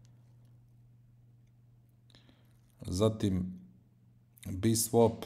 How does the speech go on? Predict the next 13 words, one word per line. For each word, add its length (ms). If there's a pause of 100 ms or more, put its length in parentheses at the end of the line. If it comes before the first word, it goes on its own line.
(300)
dvadeset, 600
minus 340
dvadeset 460
pedeset 280
devet 340
od 120
kad 200
sam 160
krenuo 560 (340)
s 100
portfolijom. 580 (2000)
Kronos, 600
totalni 420